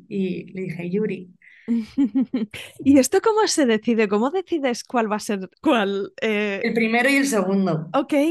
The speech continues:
Speaker 2: así.
Speaker 1: El primero y el segundo, no, <laughs> era así. <laughs> Claro, y además teníamos cuatro opciones, porque era si era niña, si era niño,
Speaker 2: Exacto.
Speaker 1: si eran
Speaker 2: Sí,
Speaker 1: dos
Speaker 2: sí.
Speaker 1: niñas. Mm. Yo sabía que iba a ser niño, ¿eh? O sea, yo,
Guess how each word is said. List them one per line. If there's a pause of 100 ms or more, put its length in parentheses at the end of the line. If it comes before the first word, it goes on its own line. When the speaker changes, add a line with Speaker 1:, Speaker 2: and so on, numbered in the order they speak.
(120)
Speaker 2:
así. (180)
Speaker 1:
El
primero
y
el
segundo,
no, (120)
<laughs>
era
así. (160)
<laughs> (800)
Claro,
y
además
teníamos
cuatro
opciones,
porque
era
si
era
niña,
si
era
niño,
Speaker 2:
Exacto. (520)
Speaker 1:
si
eran
Speaker 2:
Sí,
Speaker 1:
dos
Speaker 2:
sí.
Speaker 1:
niñas. (260)
Mm. (760)
Yo
sabía
que
iba
a
ser
niño,
¿eh?
O
sea,
yo,